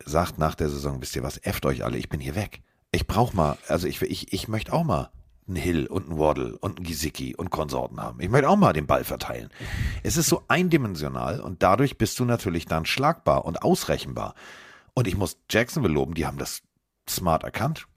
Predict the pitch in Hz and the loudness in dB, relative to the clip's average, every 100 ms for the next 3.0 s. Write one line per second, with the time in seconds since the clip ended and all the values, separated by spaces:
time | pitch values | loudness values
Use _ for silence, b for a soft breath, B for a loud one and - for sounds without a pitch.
0 | - 101 - 71 82 92 - - 113 104 | -2 -2 0 0 0 -2 -8 -12 -6 -2
1 | 101 71 58 160 - 85 64 67 65 50 | 0 -2 -2 -2 2 2 2 -4 -6 -8
2 | - - - 95 90 98 - - 180 147 | -8 -10 0 0 0 -4 -6 0 0 0